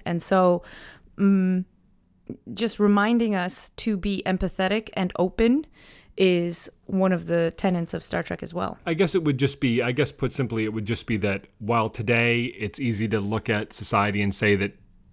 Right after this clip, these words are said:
Speaker 2: that we're not really trying to be better, you know, we're kinda giving in to our base instincts and our worst impulses, that
Speaker 1: Aye,
Speaker 2: the,
Speaker 1: aye, aye.
Speaker 2: the society of the Federation, um, they're always trying, they're always trying to be better,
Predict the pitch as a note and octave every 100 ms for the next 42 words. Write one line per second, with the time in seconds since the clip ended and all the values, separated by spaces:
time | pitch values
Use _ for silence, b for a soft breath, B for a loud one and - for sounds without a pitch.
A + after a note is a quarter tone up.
0 | - F#2+ G2+ - - - - G#2 G#2+ G#2
1 | G2 G#2+ G#2 - G#2+ G#2 G#2 G2 G2 F#2+
2 | F#2 F#2+ A2 A#2 _ _ - G#2+ G#2+ G#2+
3 | A#2 G#2 F#2 G#2 G#2+ G#2 G#2 A2 G#2 F#2
4 | G#2+ A2+ B2 A2 - A#2 A#2 A#2 G2+ G2
5 | G#2+ - A#2+ A#2 A#2+ - C#3 - B B
6 | B - D3 D#3 A#2+ E3 D#3+ - D3 D#3
7 | C#3 C3+ C3 A2+ - C3 B2 A#2+ A#2 -
8 | G2 F#2 F2+ b b b b A2+ A2 G2+
9 | G2+ G#2 - _ A#2 C3 C3 C3+ B2+ -
10 | - C3+ A#2 G#2+ - A#2+ B2+ B2 A#2 C3+
11 | A#2 G2+ G2 E2+ E2+